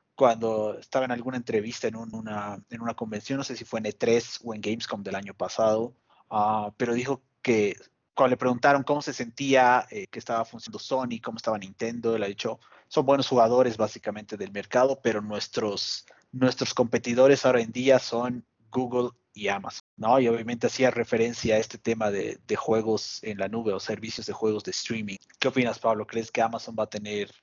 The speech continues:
éxito, eh, que la estrategia es mejor que la que tiene Stadia o que la que tiene Xbox con, con, con xCloud?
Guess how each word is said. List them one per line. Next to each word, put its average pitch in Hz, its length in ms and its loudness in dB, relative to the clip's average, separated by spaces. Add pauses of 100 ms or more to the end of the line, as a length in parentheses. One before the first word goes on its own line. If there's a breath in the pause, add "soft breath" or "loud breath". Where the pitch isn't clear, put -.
éxito, 117 840 0
eh, 95 360 -10
que 117 100 -2
la 104 80 4
estrategia 117 580 0
es - 120 -2
mejor 120 380 2
que 120 120 0
la 101 100 -2
que 104 100 -2
tiene 107 320 -6
Stadia 110 600 2
o 95 140 -6
que 107 100 -4
la 101 80 0
que - 120 -10
tiene 98 500 -4
Xbox 113 520 -4
con, 104 380 -16
con, 92 320 -10 (240 soft breath)
con 104 420 0
xCloud? 135 500 4